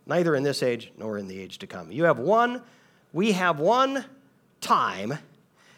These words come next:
in which to choose for Jesus, and it's this age. You don't get a second chance in the age to come. Take that seriously. Don't put that decision off.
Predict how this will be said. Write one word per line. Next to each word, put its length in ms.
in 200
which 300
to 100
choose 760
for 360
Jesus, 640
and 160
it's 200
this 380
age. 500
You 80
don't 140
get 100
a 60
second 340
chance 340
in 80
the 140
age 220
to 80
come. 400
Take 180
that 180
seriously. 760
Don't 200
put 240
that 240
decision 540
off. 480